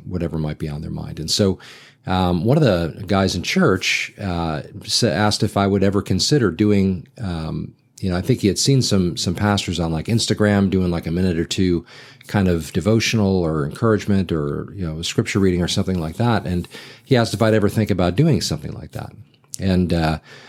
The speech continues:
uh, I said, "Well, sure, I'll pray about it." You know, I immediately thought, "Well, man, I don't really know how to do anything briefly." And so, uh, I just began to sort of pray about it, leave it to the Lord. And then, uh, um, when covid, uh,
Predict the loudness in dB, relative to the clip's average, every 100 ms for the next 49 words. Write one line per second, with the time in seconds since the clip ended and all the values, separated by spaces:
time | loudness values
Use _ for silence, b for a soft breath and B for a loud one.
0 | B B _ -2 0 0 0 0 2 0
1 | 0 2 2 2 2 2 0 0 -2 -2
2 | 0 2 2 2 0 -2 0 2 4 2
3 | 0 0 0 0 0 2 2 2 0 0
4 | -2 -2 -4 -2 0 0 0 -2 -4 0
5 | 0 0 -2 -4 -4 -4 -2 2 2 0
6 | -2 -2 -2 -4 -4 -6 0 2 4 2
7 | 0 0 0 0 2 2 0 0 -2 -2
8 | -6 -6 -4 -4 -6 B B B B B
9 | 2 4 4 4 4 4 2 0 -8 -10
10 | -4 0 0 0 0 -4 -2 2 2 2
11 | 2 2 2 0 -2 -10 -12 -8 -6 -6